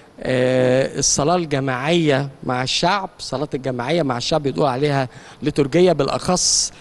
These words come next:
صلاة الأفخارستية، التناول، ويكمل وبعدين يتناول ويلاقوه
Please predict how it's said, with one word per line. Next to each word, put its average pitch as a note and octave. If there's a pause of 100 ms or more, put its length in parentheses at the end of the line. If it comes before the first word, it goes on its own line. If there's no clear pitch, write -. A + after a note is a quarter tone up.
(120)
صلاة D3
الأفخارستية، C#3
التناول، E3+ (640)
ويكمل A#3 (240)
وبعدين E3+ (400)
يتناول D#3 (300)
ويلاقوه D3+